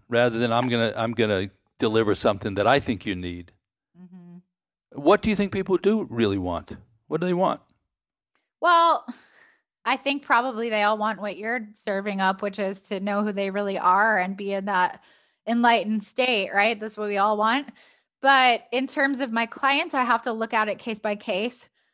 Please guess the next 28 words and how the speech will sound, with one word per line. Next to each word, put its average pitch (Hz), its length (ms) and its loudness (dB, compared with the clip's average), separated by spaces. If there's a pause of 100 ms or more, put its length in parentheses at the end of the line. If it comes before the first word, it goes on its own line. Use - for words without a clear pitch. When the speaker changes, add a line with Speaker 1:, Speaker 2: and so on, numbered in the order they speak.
(240)
Speaker 2:
So 226 640 4
sometimes, 226 1200 0
you 226 160 -6
know, 208 520 0
it's 214 180 -6
a 214 60 -4
spiritual 220 400 -4
author 220 760 2
and 208 380 0
they 208 400 -2
are 220 320 2
selling 285 420 0
presents, 226 840 0
and 226 160 0
I 220 60 2
have 220 280 0
to 240 140 -6
see 233 680 -6
what 208 300 0
is 262 160 0
it 269 160 -4
that 226 180 2
people 247 360 -4
want 214 300 0
to 247 80 -10
be 220 140 -6
present 214 480 -4
for. 170 400 -4